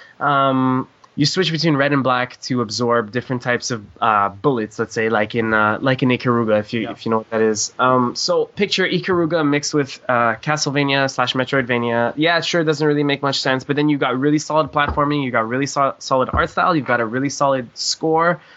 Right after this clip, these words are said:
Speaker 1: you have a really solid. Just the controls are so tight, jumping
Speaker 2: It's got,
Speaker 1: around.
Speaker 2: it's got, that's got that really great kind of modern M plus Super Meat Boy,
Speaker 1: Totally,
Speaker 2: Fancy
Speaker 1: totally.
Speaker 2: Pants Adventure.
Speaker 1: You don't wanna
Speaker 2: kind of
Speaker 1: stop running, you know, you, you're
Speaker 2: You don't wanna
Speaker 1: running,
Speaker 2: stop
Speaker 1: you
Speaker 2: running,
Speaker 1: your
Speaker 2: great
Speaker 1: momentum.
Speaker 2: momentum, wall
Speaker 1: Yeah.
Speaker 2: jumping, all that kind of great kind of
Speaker 1: Yeah, yeah.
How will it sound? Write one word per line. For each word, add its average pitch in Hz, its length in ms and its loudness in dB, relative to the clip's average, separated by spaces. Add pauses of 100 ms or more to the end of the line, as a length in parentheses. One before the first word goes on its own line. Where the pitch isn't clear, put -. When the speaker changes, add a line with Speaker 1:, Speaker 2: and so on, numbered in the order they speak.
(140)
Speaker 1:
you 127 120 0
have 131 120 2
a 123 80 2
really 143 200 2
solid. 175 460 0 (240)
Just 220 200 0
the 196 80 -2
controls 196 560 0
are 180 60 0
so 190 240 0
tight, 185 360 0 (220)
jumping 175 320 0
Speaker 2:
It's 170 80 2
got, 165 40 4
Speaker 1:
around. 165 100 4
Speaker 2:
it's 165 40 2
got, - 120 2
that's 190 140 0
got 190 140 0
that 160 60 -4
really 170 200 0
great 156 280 0
kind 147 120 -2
of 139 60 2
modern 135 320 0
M 135 220 0
plus 127 320 0
Super 127 180 -6
Meat 123 260 -6
Boy, 117 520 2
Speaker 1:
Totally, 226 240 0
Speaker 2:
Fancy 156 160 -2
Speaker 1:
totally. 170 160 2
Speaker 2:
Pants 147 160 -4
Adventure. 135 640 0 (240)
Speaker 1:
You 165 60 -20
don't 202 100 -2
wanna 190 60 2
Speaker 2:
kind 185 80 2
of 170 40 -2
Speaker 1:
stop 175 320 -2
running, 135 280 0
you 123 100 -2
know, 156 100 2
you, 170 140 -2
you're 151 60 -4
Speaker 2:
You 135 80 -4
don't 135 80 -2
wanna 165 100 0
Speaker 1:
running, 185 140 0
Speaker 2:
stop 180 100 0
Speaker 1:
you 151 60 0
Speaker 2:
running, 160 260 0
Speaker 1:
your 143 100 2
Speaker 2:
great 170 160 0
Speaker 1:
momentum. 160 560 -2
Speaker 2:
momentum, 135 180 -8 (140)
wall 156 160 -2
Speaker 1:
Yeah. 147 80 0
Speaker 2:
jumping, 151 380 -2
all 151 140 -2
that 147 120 0
kind 143 160 -2
of 131 80 -4
great 135 300 -2
kind 127 180 -2
of 117 140 -6
Speaker 1:
Yeah, 135 80 2
yeah. 123 100 2